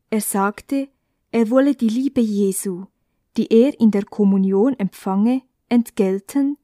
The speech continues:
indem er die Armen besuche und ihnen helfe. Abschnitt einundsechzig. Der selige Marcel Gallo war ein junger Franzose, der im Jahr neunzehnhundertfünfundvierzig starb.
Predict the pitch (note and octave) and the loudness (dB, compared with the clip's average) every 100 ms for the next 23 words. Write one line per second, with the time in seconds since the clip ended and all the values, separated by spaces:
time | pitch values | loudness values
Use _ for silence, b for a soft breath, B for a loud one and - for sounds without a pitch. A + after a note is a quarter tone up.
0 | _ _ _ _ - A#3 A3+ C#4 D4 - | _ _ _ _ 2 4 4 2 0 0
1 | A3 A3+ - - G#3 G3 G3 F#3+ F#3 F#3+ | 0 0 -4 -4 -4 0 0 0 -2 -6
2 | - C#4+ - G#3+ G3 - _ - A3 - | -4 -6 -4 -6 -6 -10 _ -2 0 0
3 | G3+ F#3+ A3 A3 G3 F3+ E3+ - E3+ F3+ | -4 -2 -2 -2 -6 -6 -8 -14 -16 -16
4 | _ _ _ _ _ _ _ _ - G3+ | _ _ _ _ _ _ _ _ -10 -10
5 | - - C4+ - _ G3 F#3+ F#3+ - F#3 | -8 -4 -4 -6 _ -6 -4 -4 -6 -12
6 | - - F#3 - _ _ _ _ _ _ | -12 -14 -16 -16 _ _ _ _ _ _
7 | _ _ _ _ _ _ _ A3 - B3 | _ _ _ _ _ _ _ -2 0 -2
8 | C4+ D#4+ C#4 G#3 G3 - G#3+ G3+ - F#3+ | 0 0 2 2 0 -4 -6 -6 -6 -2
9 | G3+ G#3 G#3 - _ _ _ B3 D#4 D#4 | 0 0 -2 -8 _ _ _ -2 0 2
10 | A3+ G3 G#3 A3 A#3 A3+ - A#3 B3 - | 2 2 0 0 0 0 -2 -6 -6 -2
11 | B3 B3+ _ _ _ - D4 D4 A3 G#3 | -2 -2 _ _ _ -4 0 4 4 2
12 | F#3+ G3 A#3 - A3 A3 B3+ - C#4+ - | -2 -2 -4 -4 2 2 2 0 -2 0
13 | A#3+ C#4+ - - F#3+ - G3 G3 G3+ G3+ | 0 0 -6 -4 -4 -2 -2 -2 -6 -6
14 | - A#3 - - E3+ E3 | -8 -10 -10 -10 -12 -12